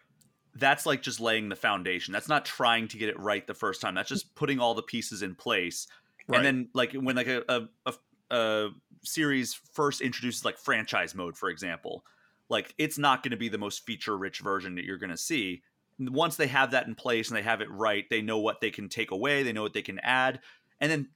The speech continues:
Speaker 1: two or three years down the road, that's when you know it's gonna be, "Okay, this is, like, our original vision for implementing this mode."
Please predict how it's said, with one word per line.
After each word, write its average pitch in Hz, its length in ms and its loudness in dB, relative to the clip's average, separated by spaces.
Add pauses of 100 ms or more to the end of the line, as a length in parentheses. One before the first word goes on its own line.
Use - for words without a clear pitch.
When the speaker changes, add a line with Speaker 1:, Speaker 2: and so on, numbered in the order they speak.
(160)
Speaker 1:
two 220 220 -4
or 170 100 4
three 160 220 0
years 131 260 0
down 120 220 4
the 98 100 -4
road, 113 320 2
that's 139 300 4
when 120 180 -2
you 107 140 -4
know 104 600 2 (140)
it's 104 200 -2
gonna 110 180 -2
be, 98 140 0
"Okay, 101 200 -2
this 113 160 -6
is, 123 80 -8
like, 117 160 0
our 107 180 4
original 95 340 -4
vision 90 360 -4
for 95 340 -2
implementing 92 520 -8
this 87 180 -8
mode." 104 400 -4